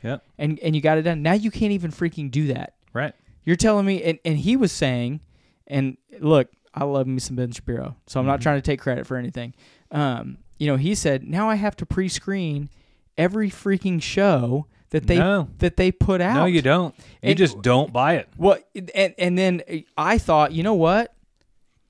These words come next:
Speaker 2: I'm just not even gonna freaking jack with it. And
Speaker 1: No.
Speaker 2: you put that post on the, the other day, and I put on there just Disney boycott.
Speaker 1: Yeah.
Speaker 2: And I got, I, s-, I might have got a little crushed on a few things. I don't care. Disney
Speaker 1: Yeah.
Speaker 2: boycott. That's
Speaker 1: Yeah.
Speaker 2: where I'm at.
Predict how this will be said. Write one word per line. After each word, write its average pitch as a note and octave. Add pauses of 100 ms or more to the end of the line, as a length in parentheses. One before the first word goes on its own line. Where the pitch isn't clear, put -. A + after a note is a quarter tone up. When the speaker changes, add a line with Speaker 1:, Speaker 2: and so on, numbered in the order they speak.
(100)
Speaker 2:
I'm A3
just C4
not E3+
even E3
gonna D#3
freaking C#3+
jack B2+
with B2+
it. -
And A2+
Speaker 1:
No. C3
Speaker 2:
you A3+
put G3
that C#3
post D#3
on C#3
the, C#3+
the C3+
other C3
day, D3+
and C3
I D3
put C#3+
on C3
there B2+
just B2+ (420)
Disney C#3+
boycott. C3
Speaker 1:
Yeah. B2+
Speaker 2:
And C#3
I C#3+
got, C#3 (300)
I, - (160)
s-, - (580)
I D3
might D3+
have D3+
got C#3+
a -
little C#3
crushed D3
on C#3
a C3
few D3
things. C#3 (140)
I D#3+
don't B2
care. A#2 (800)
Disney F#3
Speaker 1:
Yeah. G#3
Speaker 2:
boycott. F#3 (240)
That's D3+
Speaker 1:
Yeah. F3
Speaker 2:
where F3+
I'm E3+
at. C#3